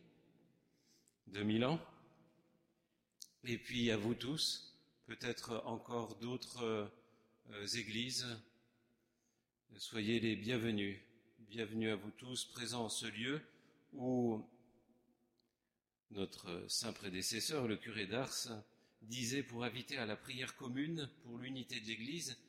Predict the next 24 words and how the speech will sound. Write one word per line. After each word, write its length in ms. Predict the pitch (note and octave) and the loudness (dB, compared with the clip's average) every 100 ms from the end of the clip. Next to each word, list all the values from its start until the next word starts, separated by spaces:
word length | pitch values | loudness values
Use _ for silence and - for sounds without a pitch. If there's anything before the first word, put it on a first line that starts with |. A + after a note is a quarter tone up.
| - - - _ | -20 -20 -20 _
il 120 | A#2 A2 | -10 -4
disait, « 500 | A#2+ B2 D#3 D3+ - - - | -2 0 0 0 -6 -20 -6
C'est 240 | - - | -4 -2
à 60 | E3+ | -4
peu 140 | F#3 | -6
près 300 | - D#3+ E3+ | -6 -2 -2
comme 300 | E3+ D3 C#3 | -2 -4 -2
celui 480 | B2+ C#3 C3 D3+ F3 | 0 -2 -2 -2 -2
qui 200 | - C3+ | -4 -4
réunit 540 | A#2 D3 C#3 C3 D#3+ C3+ | 0 2 2 2 0 2
un 120 | A#2 | 0
tas 200 | D3+ D3+ | -2 -10
de 120 | - | -10
paille 460 | A#2+ G#2 G#2+ C3 D3 - - _ _ | -4 -2 0 -2 -6 -14 -20 _ _
et 120 | B2 A#2 | -2 0
y 160 | A#2+ | 2
met 160 | C3 D3+ | 2 2
le 140 | C3+ | 0
feu. 360 | - A#2 A2 A2 - - _ _ - | -2 -4 -6 -8 -16 -20 _ _ -6
La 220 | A2+ A#2+ | -2 0
flamme 580 | - C#3+ D3+ C#3 A#2 A#2 | 0 0 2 2 2 2
monte 440 | A2+ C#3+ - A#2+ | 0 0 0 -6
bien 340 | G#2+ A#2 E3 | -4 -2 -2
haut, 260 | D3+ A#2+ | 0 -2